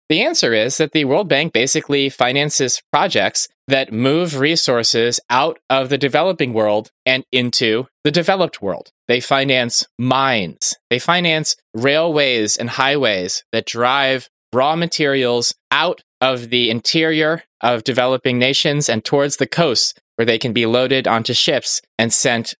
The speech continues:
to first world markets. So we've talked a lot in the past about rentier states, the concept of natural resources being a curse on a country because natural resource extraction takes a lot of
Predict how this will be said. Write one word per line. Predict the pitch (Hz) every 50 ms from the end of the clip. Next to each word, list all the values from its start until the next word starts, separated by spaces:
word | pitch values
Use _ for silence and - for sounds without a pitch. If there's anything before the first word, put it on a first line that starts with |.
| _
to | - - 127 113 107 107 107 107
first | - - 131 117 117 - - -
world | 117 110 107 107 101 98 87 - _ _ -
markets. | 110 104 101 - - - - - - - - _ _ -
So | - - 180 160 156 156 135 - _ _ _ _ -
we've | 160 143 -
talked | - 185 175 - 170
a |
lot | 147 139 135 131
in | 120
the | 127
past | - - 160 151 147 147 -
about | 143 - 123 113 110 110 - - _ _ _ _ _ -
rentier | 117 139 143 160 160 - 170 160 147 151
states, | 151 - - - 160 151 160 160 - - - - - _ _ -
the | 113 110 107 104 107 -
concept | - 156 147 139 143 - - 139 127 - _
of | - 104 110 107 104 95 - _ _ _ _ _ -
natural | 120 127 139 135 - 160 135 120
resources | 117 131 135 - - 147 131 123 - 131 110
being | - - 131 123 123 113
a | 104 - -
curse | - - 175 135 107 - - - - - - _ -
on | 113 107
a | -
country | - - 120 107 - - 101 - - _ _ _
because | 107 104 - - 113 104 104 - - - _ _
natural | - 123 123 123 - 139 117
resource | 110 120 120 117 - 131 113 104 -
extraction | 110 - - - 185 160 165 - - 170 151 147 151
takes | - - 131 117 - -
a | 117
lot | 110 117 113 113 117
of | 107 104 101